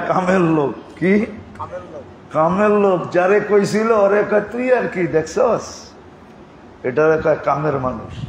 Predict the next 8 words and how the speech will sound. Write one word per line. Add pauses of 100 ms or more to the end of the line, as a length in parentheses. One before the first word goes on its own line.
(1000)
আল্লাহ
ভিতরে
ভিতরে
এরকম (120)
খুশি, (840)
মহব্বতে
আমাদেরকে
বলছেন,